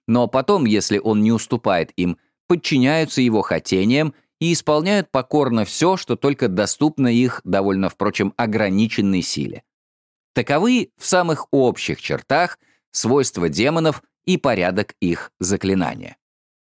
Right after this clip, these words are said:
Те сведения, которые я изложил здесь на четырёх небольших страницах, собирали мы с Ренатою в продолжении почти двух месяцев, до самого конца октября, занимаясь прилежно, как самые примерные школяры.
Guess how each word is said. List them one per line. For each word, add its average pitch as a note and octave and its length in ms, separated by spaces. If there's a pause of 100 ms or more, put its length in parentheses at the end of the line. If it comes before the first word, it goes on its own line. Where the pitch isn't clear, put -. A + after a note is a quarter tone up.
(300)
Те C3 180
сведения, G#2+ 600
которые G#2 400
я G2+ 160
изложил G2 560
здесь F#2 360 (320)
на C3+ 120
четырёх C#3 540
небольших F#2 480
страницах, C3 640 (360)
собирали C#3 480
мы F3 140
с - 100
Ренатою C3+ 580
в - 80
продолжении A2 640
почти G#2 460
двух G2+ 400
месяцев, G#2+ 680 (300)
до F#2+ 160
самого C#3+ 420
конца G#2 380
октября, G2+ 560 (300)
занимаясь A#2 500
прилежно, C3 640
как - 220
самые C#3 380
примерные F2+ 560
школяры. D2 520